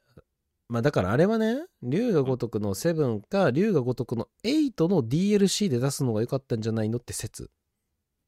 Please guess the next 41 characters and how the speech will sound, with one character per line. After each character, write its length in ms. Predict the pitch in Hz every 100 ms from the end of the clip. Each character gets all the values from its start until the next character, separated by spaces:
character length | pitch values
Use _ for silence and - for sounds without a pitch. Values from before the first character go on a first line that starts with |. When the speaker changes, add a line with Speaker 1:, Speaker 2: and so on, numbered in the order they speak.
| -
Speaker 1:
あ 100 | 101
あ、 180 | 90 87
は 140 | 104
い 40 | 92
は 60 |
い 0 |
は 40 | 98
い。 40 |
Speaker 2:
五 260 | 92 90 90
千 200 | - 107
円 80 | 151
は 60 |
高 200 | 165 196
い 40 | 190
ん 40 |
じ 60 | 143
ゃ 20 |
な 60 | 120
い 20 |
か 80 | 107
な 120 | 110
っ 20 |
て 160 | - -
い 80 |
う。 80 | 113 _ _ _ _ _ _ 107
Speaker 1:
う 40 |
ん。 240 | 90 85 - _ _ _
Speaker 2:
ま 120 | 196
あ 20 | 147
ま 100 | 120
あ 20 |
面 120 | 190
白 160 | 285 320
か 80 |
っ 40 | -
た 120 | -
で 80 | -
す 80 | -
け 80 |
ど 80 | 104
ね。 100 | 180